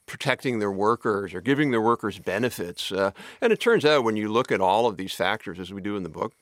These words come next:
on average, large companies significantly outperform small companies when it comes to improving the quality of life. They spend more money on environmental protection. They export more. They're more innovative. They,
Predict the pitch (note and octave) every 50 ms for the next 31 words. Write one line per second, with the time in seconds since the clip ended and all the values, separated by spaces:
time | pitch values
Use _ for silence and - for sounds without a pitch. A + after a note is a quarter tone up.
0 | _ _ _ _ - F#2+ A#2+ E3 G3+ E3 G#2+ F#2+ F2+ F2 F#2+ B2+ F3 F#3+ - -
1 | - - _ - - F#2+ F#2+ G#2+ B2+ C3 - - - E2+ - - F#2 G2+ A#2 -
2 | - - B2+ A2+ G2+ G#2 A2 A2 - G#2+ G#2+ A2 F#2+ G2+ G#2 F#2 F2+ F#2+ G2+ -
3 | - - A#2+ - - F2 E2 E2 F#2 F#2 - C3 - - - F#2 F#2 G2 - -
4 | - D2+ - - - - - - G2 F#2+ G2+ G2+ - - - F2+ F#2+ F#2 - -
5 | A2+ A2+ A2 - - F#2+ F#2+ G2 G#2+ G#2+ A2+ A2+ A2 G#2+ - - A2 A#2+ B2+ C3
6 | B2+ A#2 A#2+ C#3 D3+ C3 - - E2 F#2 F2 E2 - - - G2 G2 G2+ G2+ G2+
7 | G2+ G2 G2+ G2+ G#2 G2+ G2+ G2+ G#2 G#2 G2 F#2 F#2+ F#2+ G2 G2 G2+ G2+ G2+ G2
8 | - A2 - - - G#2 - - - G2 E2+ E2+ F2 F#2 F2+ - A2 - - -
9 | - G#2+ G#2 G2 F#2 - F#2+ F2+ F2+ F2+ F2+ F2+ F#2 F#2+ G2 G#2 G2+ G2+ G#2 G#2
10 | G#2+ A2 G#2+ G2+ G2+ G2 G2 F#2 F#2+ F2 F#2 F#2+ F#2+